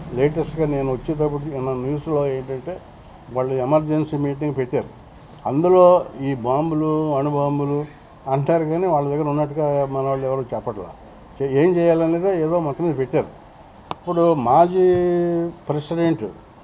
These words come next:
కూడా, ఆ, వద్దంటున్నాడు.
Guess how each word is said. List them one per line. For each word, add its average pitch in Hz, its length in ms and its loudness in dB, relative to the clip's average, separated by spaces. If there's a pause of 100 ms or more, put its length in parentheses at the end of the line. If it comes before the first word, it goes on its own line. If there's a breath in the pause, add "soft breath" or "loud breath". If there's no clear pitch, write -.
(180)
కూడా, 180 260 6 (960)
ఆ, 156 120 2 (1500)
వద్దంటున్నాడు. 151 720 2